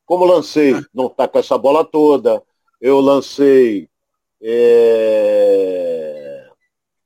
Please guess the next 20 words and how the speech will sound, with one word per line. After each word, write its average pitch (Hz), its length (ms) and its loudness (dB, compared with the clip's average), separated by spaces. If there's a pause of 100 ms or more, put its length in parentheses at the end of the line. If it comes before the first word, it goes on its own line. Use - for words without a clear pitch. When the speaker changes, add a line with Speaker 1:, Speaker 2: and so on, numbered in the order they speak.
(160)
Speaker 1:
e 208 60 -16
usam 214 420 2
muito. 139 320 0 (320)
É... 92 800 -6 (720)
Tem 262 80 4
uma 208 200 4
porção 110 400 -4
aí, 95 200 -2
depois 107 320 -4
a 123 40 -2
gente 117 140 -6
vai 104 100 -2
lembrando 87 460 -8
aí. 76 200 -14
Tem - 120 -20
muita 220 240 -4
gente 151 220 -6
que 143 80 -6
copia 135 540 2
e, 95 280 -2